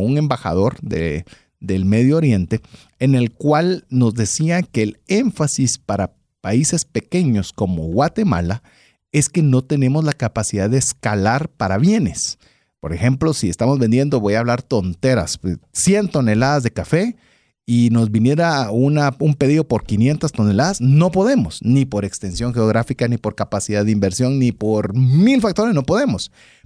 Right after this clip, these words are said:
Pero en el área de servicios, sí. Sí hay una facultad y una posibilidad de poder hacer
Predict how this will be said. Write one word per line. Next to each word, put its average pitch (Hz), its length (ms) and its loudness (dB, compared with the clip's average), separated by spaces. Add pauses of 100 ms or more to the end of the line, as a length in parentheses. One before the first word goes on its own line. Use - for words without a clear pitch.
Pero 170 180 2
en 190 100 0
el 160 160 2
área 147 280 2
de 151 100 2
servicios, 117 960 -2
sí. - 480 -2 (460)
Sí 151 220 2
hay 135 80 4
una 165 280 2
facultad 143 1000 -2
y 143 60 4
una 139 160 2
posibilidad 113 840 0
de 156 120 -2
poder 104 380 0
hacer - 380 0